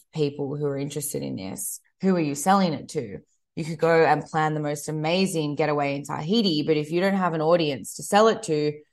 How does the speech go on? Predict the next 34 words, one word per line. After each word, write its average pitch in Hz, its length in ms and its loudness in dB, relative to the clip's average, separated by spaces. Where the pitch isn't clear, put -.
you 180 100 -2
have 170 240 4
one 170 140 2
of 170 60 -2
the 170 80 0
hardest 147 420 -2
jobs 143 300 -6
to 147 80 -6
do 151 100 0
in 143 80 -2
the 139 60 -4
world, 156 420 6
which 151 180 -8
is 151 180 -8
to 156 280 0
find 143 500 -2
people 175 640 2
for 208 200 8
your 170 160 4
product, 143 640 -4
build 214 440 8
trust, 156 640 4
and 151 280 2
sell 202 300 2
it. 117 120 -2
And 147 140 -6
now, 160 220 0
obviously, 170 420 0
something 151 260 -6
like 147 180 -2
that 147 120 2
is - 100 -6
quite - 300 -2
timely. 175 680 -2